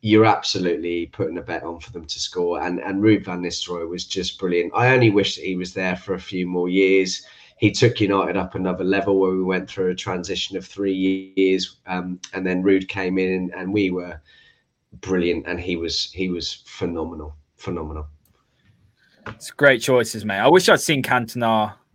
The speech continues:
Speaker 2: Obviously,
Speaker 1: Oh, brilliant.
Speaker 2: you know, I was young at the time, and, and I absolutely, when I watch him back, he was, he was an incredible player, and I wish I'd seen him. But,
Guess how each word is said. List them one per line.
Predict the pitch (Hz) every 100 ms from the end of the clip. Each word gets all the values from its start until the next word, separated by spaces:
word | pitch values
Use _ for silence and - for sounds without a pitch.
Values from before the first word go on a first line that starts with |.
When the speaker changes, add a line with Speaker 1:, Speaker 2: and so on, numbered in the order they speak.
| _ _ -
Speaker 2:
Obviously, | 113 101 - 113
Speaker 1:
Oh, | 101 90 -
brilliant. | 107 92 90
Speaker 2:
you | 107
know, |
I | 98
was | 104 101
young | 123 127
at |
the | 113
time, | - 135 131
and, | 127
and | 117 127 82 - - - -
I | - 160 170
absolutely, | 170 - 156
when | 170
I |
watch | 160 156 156
him | 135
back, | 139 120
he | 123
was, | 113
he | 98
was | 117 107 _ _
an | 120
incredible | 110 - 120 104
player, | - 113 110
and | 110
I | 113
wish | 135 143
I'd | 131
seen | - 135 120
him. | 113
But, | - -